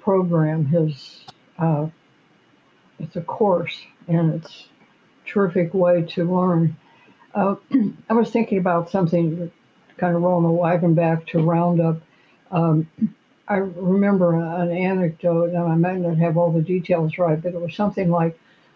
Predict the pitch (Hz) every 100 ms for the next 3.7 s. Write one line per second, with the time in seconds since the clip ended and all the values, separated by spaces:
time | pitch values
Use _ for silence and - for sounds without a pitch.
0 | _ 190 190 180 160 160 - 190 202 190
1 | 185 175 160 - - - _ _ _ _
2 | - 175 165 151 156 - 302 - 175 170
3 | 160 - _ 180 170 151 151